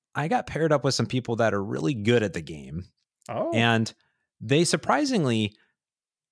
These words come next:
Speaker 1: I don't know what the culture is, but they weren't swearing at me, which I appreciated. They just kept calling everybody an idiot. They're like, "Look at this idiot. Look at that idiot. Oh, you're such an idiot. Hey, idiot, go get the fifty."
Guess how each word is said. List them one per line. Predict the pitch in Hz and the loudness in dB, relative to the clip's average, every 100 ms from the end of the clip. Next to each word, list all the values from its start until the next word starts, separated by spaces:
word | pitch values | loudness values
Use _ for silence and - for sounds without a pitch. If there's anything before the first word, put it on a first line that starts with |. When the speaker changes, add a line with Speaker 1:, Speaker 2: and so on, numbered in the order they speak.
| _ - | _ -2
Speaker 1:
I | 165 | 0
don't | 247 | 2
know | |
what | 240 185 | 2 0
the | 123 | 0
culture | 120 139 - 92 | 2 0 0 0
is, | 202 240 - - - | 0 -2 -6 -12 -4
but | 123 123 | -2 -2
they | 117 135 143 143 - | -2 2 2 0 -2
weren't | 117 196 254 240 _ _ _ _ _ - | -2 0 -2 -6 _ _ _ _ _ -8
swearing | - - 143 208 190 104 | -4 0 2 4 4 2
at | 82 82 | 0 -2
me, | 85 | -6
which | 87 - | -4 -2
I | |
appreciated. | 90 - - 202 - 87 80 78 76 | -2 -4 -4 -2 0 -4 -6 -10 -8
They | 87 127 | -4 0
just | 202 | 0
kept | - 196 - | 0 -2 -2
calling | - 160 170 156 | 0 2 2 2
everybody | 131 135 127 120 | 2 2 2 2
an | 98 - | 0 0
idiot. | 127 107 76 73 - | 0 0 -4 -10 -6
They're | 107 | -4
like, | 117 | -2
"Look | 170 170 | 2 2
at | 123 | 2
this | 113 | 0
idiot. | 107 95 85 85 | -4 -4 -4 0
Look | 147 | 0
at | 143 | 2
that | 113 113 | 2 2
idiot. | 101 90 85 113 | 0 -2 -2 0
Oh, | |
you're | 139 127 | 2 2
such | 180 - | 0 0
an | 147 | -2
idiot. | 139 123 104 | -2 -2 0
Hey, | 185 | 0
idiot, | 175 175 131 95 | 2 2 2 -2
go | 92 135 | -2 -2
get | 147 156 | 0 0
the | 143 | -2
fifty." | 165 156 90 85 | 0 -2 -2 -8